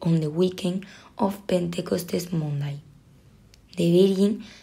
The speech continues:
is found in the Hermitage of El Rocío, which is located in the village of Almonte, located in the province of Huelva. The parent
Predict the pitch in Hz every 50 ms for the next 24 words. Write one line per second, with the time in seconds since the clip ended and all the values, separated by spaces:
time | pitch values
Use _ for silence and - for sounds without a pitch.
0 | - - - 214 196 - - - - 202 196 208 220 - - 202 185 180 170 170
1 | 165 160 160 160 156 147 - - 175 175 180 185 - - - - - - - _
2 | - - 202 202 202 - - 185 175 170 170 170 170 - - - 170 160 151 147
3 | 151 - - - - - - _ - - - _ - - 196 175 190 196 196 196
4 | 196 - - - _ _ _ _ _ - - 202 196 - - - 190 185 185 185
5 | 185 185 - 196 196 202 - - - - _ _ _ - 208 196 185 170 175 170
6 | 160 160 156 165 165 170 185 185 - - - _ _ _ _ - 190 180 175 -
7 | 175 170 156 156 156 156 151 147 147 - - _ _ _ _ _ _ _ _ _
8 | _ _ _ - - - - - - - _ - - 202 185 185 185 - 208 208
9 | 214 220 220 - - 214 196 190 180 180 170 175 180 175 175 180 190 196 196 -
10 | 220 - - - 175 160 151 170 175 165 160 151 151 147 151 147 - _ - _
11 | _ _ _ _ - - - - - - - - _ _ - - 180 175 175 175
12 | 185 185 185 185 190 196 214 214 -